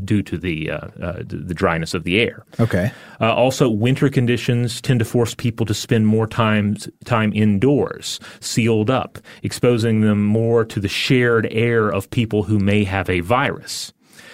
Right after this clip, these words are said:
Speaker 1: Uh, another idea is that shorter days and less sunlight lead to lower levels of vitamin D and melatonin, which require sunlight for generation.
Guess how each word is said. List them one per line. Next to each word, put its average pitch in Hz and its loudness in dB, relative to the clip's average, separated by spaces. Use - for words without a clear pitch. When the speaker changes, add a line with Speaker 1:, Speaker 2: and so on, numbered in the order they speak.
Speaker 1:
Uh, 113 2
another 127 4
idea 113 4
is 101 -2
that 107 -2
shorter 123 0
days 113 2
and 107 2
less 107 0
sunlight 101 0
lead 104 0
to 101 0
lower 104 2
levels 98 0
of 90 -2
vitamin 95 0
D 101 2
and 92 0
melatonin, 123 0
which 110 0
require 104 2
sunlight 104 0
for 101 -2
generation. 92 0